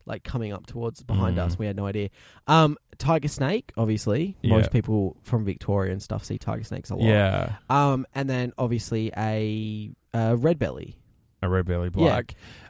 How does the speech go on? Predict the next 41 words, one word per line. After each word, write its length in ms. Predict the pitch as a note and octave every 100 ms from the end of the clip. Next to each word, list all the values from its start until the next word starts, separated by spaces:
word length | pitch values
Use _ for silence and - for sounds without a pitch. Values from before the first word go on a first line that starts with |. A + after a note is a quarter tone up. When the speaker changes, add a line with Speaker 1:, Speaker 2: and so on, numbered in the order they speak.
| -
Speaker 2:
Um, 380 | C#3+ C#3+ C#3 B2+ -
ha-, 120 | C3+ D3+
Speaker 1:
And 60 | E3+
Speaker 2:
you've 120 | E3
seen 200 | G#3 D3+
redback 500 | A2+ A2 A2 A2 -
spiders 440 | - G#2 A2 A2
though. 220 | - - G3+
Speaker 1:
I've 120 | F3
seen 160 | G#3+
redback 360 | F#3 G3+ G3+ G3+
spiders, 460 | - B2 B2 B2 -
huntsmen. 800 | - A#2+ A2 - A2+ A2 G#2+ A#2+
Speaker 2:
Yeah, 80 | A2+
but 120 | F#2+
Speaker 1:
sp-, 80 | C#3
Speaker 2:
huntsmans 300 | - C3 A2+
Speaker 1:
they're 80 | F#2
Speaker 2:
aren't 100 | -
Speaker 1:
not 60 |
dangerous. 100 | F#2 F2
Speaker 2:
deadly. 200 | F2+ E2
Speaker 1:
What 200 | F3+ B3+
are 20 |
the 80 | C4+
deadly 260 | F3 F3+
ones? 340 | D3 A2+ - -
So 80 | E3+
I've 40 |
Speaker 2:
I 40 | A2
Speaker 1:
seen 200 | G3 C#3
Speaker 2:
don't 0 |
know. 60 | D#3 G2+
Speaker 1:
redback. 200 | A2 G#2+ - B2+
Whitetails 560 | B2 D#3+ - B3 B3+
are 20 |
pretty 240 | G3 C3 G#2
deadly. 400 | F2+ C#2+ B1 -
Speaker 2:
No, 220 | G2+ F#2+
they're 100 | F2
not. 260 | D#2+ C#2+